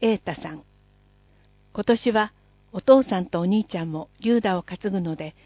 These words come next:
僕も頑張りました。池に入った時は冷たくて気持ちよかったです。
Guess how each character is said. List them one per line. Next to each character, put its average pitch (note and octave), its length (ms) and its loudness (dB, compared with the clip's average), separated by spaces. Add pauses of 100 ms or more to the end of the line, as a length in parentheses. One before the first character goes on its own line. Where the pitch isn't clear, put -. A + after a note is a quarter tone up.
(280)
僕 A3 240 2
も E3 140 0
頑 E3 240 -4
張 G3 120 0
り F#3+ 100 -2
ま F3 140 -6
し - 140 -14
た。 - 160 -18 (1120)
池 B3 280 4
に A3+ 100 4
入 A#3 140 0
っ G#3 60 -6
た F#3+ 160 -8
時 E3+ 260 -6
は E3 200 -10 (400)
冷 G#3+ 160 4
た G3+ 140 -4
く - 140 -20
て - 180 -14 (160)
気 F3+ 140 -4
持 A3+ 100 2
ち - 200 -2
よ A3+ 80 0
か F3+ 100 -12
っ E3 120 -16
た C#3+ 120 -12
で D3 120 -10
す。 - 380 -18